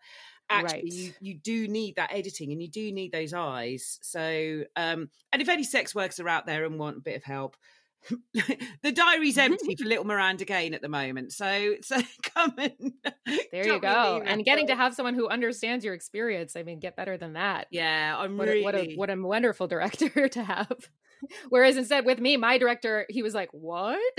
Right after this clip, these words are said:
Speaker 1: Yeah.
Speaker 2: This ha-, what?" <laughs> I was,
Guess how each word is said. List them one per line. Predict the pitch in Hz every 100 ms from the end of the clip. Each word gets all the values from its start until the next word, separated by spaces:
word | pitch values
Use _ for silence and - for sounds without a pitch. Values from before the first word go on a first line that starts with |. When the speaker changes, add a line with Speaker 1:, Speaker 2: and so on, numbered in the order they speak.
| 392
Speaker 1:
Yeah. | 277 370 427 494 523
Speaker 2:
This | 523 466 427
ha-, | -
what?" | 240 240 339 554 622 640 - - 587
<laughs> | 640 - - 571 339 -
I | 247
was, | 226 226